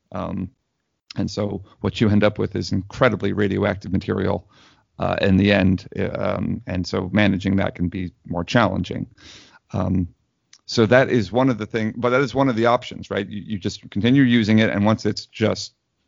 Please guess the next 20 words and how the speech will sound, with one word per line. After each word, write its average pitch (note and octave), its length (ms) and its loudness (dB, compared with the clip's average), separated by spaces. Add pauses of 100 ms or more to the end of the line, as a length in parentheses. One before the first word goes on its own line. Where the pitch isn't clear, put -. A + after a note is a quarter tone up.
(120)
radioactive G2+ 920 0
as, - 460 -12 (760)
as G2+ 360 -2
any, A#2 340 4
mm, A#2 520 -2
substance B2 560 2
can B2 240 4
be G#2+ 180 2
and A#2 100 6
still A2+ 200 0
controlled, G#2 600 2
that's G#2 360 0
when G#2+ 100 4
you G2+ 100 2
kind G2+ 160 2
of G2+ 80 0
end G2+ 220 4
of F#2 80 -4
life F#2+ 300 -2
it. G2+ 180 -2